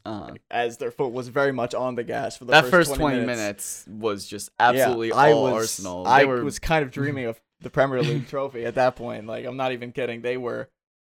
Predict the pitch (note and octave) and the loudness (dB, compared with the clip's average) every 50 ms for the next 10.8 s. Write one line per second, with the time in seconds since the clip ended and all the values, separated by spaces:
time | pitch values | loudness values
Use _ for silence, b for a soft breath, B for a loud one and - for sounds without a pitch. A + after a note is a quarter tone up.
0 | _ _ - - - - C#3 C3+ C#3 D#3 D3+ C3 - - - - A#2 B2 B2 A#2 | _ _ -20 -18 -12 -10 -6 -2 -2 -2 0 -2 -4 -6 -8 -12 -10 -10 -10 -10
1 | A#2 A#2 - - - - D2 B2+ B2 A#2+ A#2 A#2 - A#2+ - - - - A#2 A#2+ | -12 -12 -10 -6 -4 -2 -2 -2 -2 -4 -4 -4 -6 -6 -8 -8 -10 -10 -10 -10
2 | A#2+ - - _ _ _ _ _ _ _ _ _ - _ _ _ _ _ _ B2 | -12 -14 -16 _ _ _ _ _ _ _ _ _ -20 _ _ _ _ _ _ 0
3 | B2+ B2+ B2+ B2 A#2 A2+ A#2 A#2 A2+ A2+ G#2 - _ _ _ - D#3 D3+ D3+ D#3 | 2 2 4 2 0 -2 -6 -10 -14 -14 -16 -20 _ _ _ -2 -2 0 0 -4
4 | - - G3 G3+ E3 D#3+ E3 D3 D3 D3+ C#3 C3+ B2+ A#2+ - _ D3+ - _ _ | 0 2 2 2 2 0 -4 -2 0 2 2 2 0 0 -4 _ -20 -20 _ _
5 | _ - D#3+ D#3 C3+ C#3 C3+ B2+ B2 A#2 A#2 - B2+ A#2+ A#2 A#2 - - B2 A#2 | _ -6 -6 -6 -4 -6 -10 -12 -12 -14 -10 -8 -6 -6 -6 -6 -8 -10 -10 -6
6 | B2+ A#2+ A#2 A#2 A2+ A#2 - - - - - _ _ _ _ _ _ _ _ _ | -4 -4 -2 -2 -4 -6 -8 -10 -12 -12 -16 _ _ _ _ _ _ _ _ _
7 | - C#3+ C#3+ C#3 D3 C#3 C3 - D3 C#3 A#2 C3+ B2+ B2+ B2 B2 A#2+ A#2 - - | -4 -4 -2 0 -2 -2 -4 -6 -10 -10 -8 -10 -10 -8 -8 -8 -10 -8 -4 -4
8 | D#3 D3 - D3 C3+ B2+ A#2 C3 B2+ B2 - - C#3 A#2 A2+ B2 A#2 A#2 - - | -4 -4 -4 -6 -6 -4 -2 -2 -4 -4 -4 -8 -10 -10 -10 -12 -14 -16 -12 -8
9 | D#3 D#3 C#3+ C3 - C#3+ B2+ - C3 B2 B2 B2 A#2+ B2 B2 - _ _ _ _ | -8 -8 -8 -6 -8 -8 -8 -8 -10 -12 -10 -10 -10 -10 -12 -12 _ _ _ _
10 | _ _ _ _ _ _ - - C3+ B2+ B2 A#2+ A#2+ A#2 A#2 A2+ | _ _ _ _ _ _ -2 0 2 4 4 4 2 2 0 -4